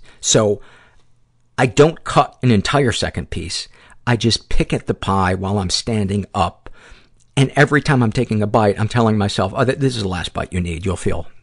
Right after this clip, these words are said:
th-, th-, this will be enough." And I don't even get a plate. You know, sometimes I will class it up by moving to the sink. Um, uh, you know, for a compulsive eater, managing to pause long enough to get to the sink,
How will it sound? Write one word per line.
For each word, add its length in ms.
th-, 160
th-, 280
this 180
will 80
be 160
enough." 360
And 140
I 60
don't 180
even 160
get 100
a 60
plate. 360
You 80
know, 200
sometimes 560
I 80
will 180
class 380
it 80
up 180
by 140
moving 320
to 40
the 120
sink. 480
Um, 380
uh, 320
you 80
know, 120
for 160
a 40
compulsive 600
eater, 440
managing 720
to 60
pause 500
long 300
enough 280
to 80
get 160
to 60
the 100
sink, 440